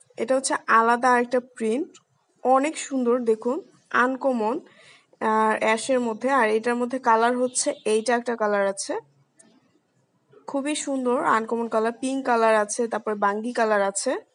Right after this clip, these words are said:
তারপর এইটা একটা print আছে। সবগুলো প্রায় same, same category, just কালারগুলো একটু আলাদা হবে,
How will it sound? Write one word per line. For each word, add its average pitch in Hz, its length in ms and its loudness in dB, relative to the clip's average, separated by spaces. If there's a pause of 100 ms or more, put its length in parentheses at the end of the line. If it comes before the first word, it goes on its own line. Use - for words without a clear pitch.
(600)
তারপর 247 260 -2
এইটা 262 300 2
একটা 285 180 0
print 262 440 -4
আছে। 254 420 0 (500)
সবগুলো 285 420 0
প্রায় 320 220 0
same, 269 380 0 (160)
same 254 320 -2
category, 233 600 2 (540)
just 262 300 -2
কালারগুলো 254 800 6
একটু 254 180 0
আলাদা 214 400 4
হবে, 214 380 -2